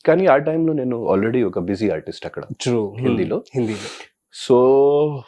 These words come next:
Speaker 1: ఆ, స్టార్టింగ్‌లో
Speaker 2: అంటే డైరెక్ట్‌గా హిందీ నుంచి తెలుగుకి రావడం అసలు ఎట్లా జరిగింది?
Speaker 1: అంటే నాకు ఏం తెలియదు ఎ-, ఎలా అంటే just ఆ టైంలో నాకు తెలుగు ఇండస్ట్రీ గురించి కూడా పెద్దగా ఏం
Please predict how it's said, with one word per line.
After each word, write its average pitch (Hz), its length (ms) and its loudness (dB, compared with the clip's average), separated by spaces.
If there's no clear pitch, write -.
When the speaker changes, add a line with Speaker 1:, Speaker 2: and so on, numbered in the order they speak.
Speaker 1:
ఆ, 127 140 -4
స్టార్టింగ్‌లో 175 800 2
Speaker 2:
అంటే 196 160 2
డైరెక్ట్‌గా 208 420 -2
హిందీ 190 360 -2
నుంచి 208 280 -4
తెలుగుకి 165 460 2
రావడం 135 520 0
అసలు 117 280 -8
ఎట్లా 110 260 -4
జరిగింది? 107 480 -8
Speaker 1:
అంటే 226 220 0
నాకు 226 240 2
ఏం 214 160 4
తెలియదు 165 400 2
ఎ-, 98 300 2
ఎలా 107 160 4
అంటే 110 360 0
just 123 800 0
ఆ 113 100 4
టైంలో 180 320 2
నాకు 170 280 0
తెలుగు 160 320 2
ఇండస్ట్రీ 160 320 0
గురించి 156 320 0
కూడా 151 140 0
పెద్దగా 131 400 2
ఏం 110 240 0